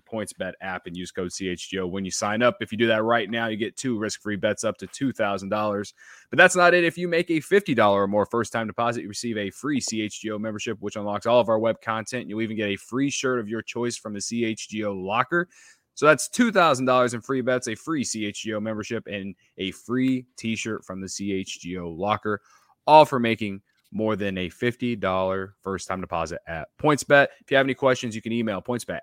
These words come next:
at all C H G O dot com and we'll help you out. You're home for live in-play betting. Just got even better. Introducing PointsBet's new feature, Live N B A Same Game Parlay. For the first time ever, you can build a perfect live N B A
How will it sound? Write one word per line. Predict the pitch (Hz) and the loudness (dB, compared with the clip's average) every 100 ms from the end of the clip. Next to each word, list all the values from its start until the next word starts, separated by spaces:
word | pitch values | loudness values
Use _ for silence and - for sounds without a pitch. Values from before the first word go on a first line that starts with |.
| - | -4
at | 107 107 - | -4 -4 0
all | 110 120 | 2 2
C | - 117 | 2 -2
H | 107 - | -2 -6
G | - 107 101 | -6 -4 -2
O | 95 | -2
dot | 87 98 92 - | -2 -2 -2 -4
com | 107 104 | -4 -4
and | 98 | -6
we'll | 92 | -4
help | 104 101 | -6 -2
you | 107 | 2
out. | 131 127 - _ _ | 2 0 -6 _ _
You're | 135 | 2
home | 139 135 | 4 4
for | 131 | 4
live | 135 139 135 120 | 6 6 6 2
in-play | 131 120 123 120 | -6 -2 -2 0
betting. | 101 120 120 117 | 0 0 0 -2
Just | 117 123 | -4 -2
got | 123 117 | 0 0
even | 110 107 | -4 0
better. | 117 117 110 _ _ | 2 2 -2 _ _
Introducing | 147 131 131 127 120 110 - _ | -4 -2 0 0 -2 -8 -10 _
PointsBet's | 139 131 123 117 - | -4 0 0 -2 -2
new | 123 | -4
feature, | 123 117 123 113 | -2 -4 -2 -2
Live | 101 104 131 131 131 131 123 | -2 4 6 6 4 2 -2
N | 123 123 | -4 -2
B | 120 | -2
A | 117 | -2
Same | 113 113 110 | -4 -6 -6
Game | 107 104 | -6 -6
Parlay. | 117 110 107 127 127 127 - _ _ | -2 -2 2 2 4 0 -4 _ _
For | 135 | -4
the | |
first | 147 139 | -2 0
time | 135 123 | 0 0
ever, | 127 | 0
you | 127 | -2
can | 113 107 | -2 0
build | 120 | 0
a | 107 | -2
perfect | - 127 123 | -4 -4 -4
live | 98 110 113 107 | -4 0 0 -2
N | 107 | -4
B | 107 | -4
A | 107 101 | -2 -4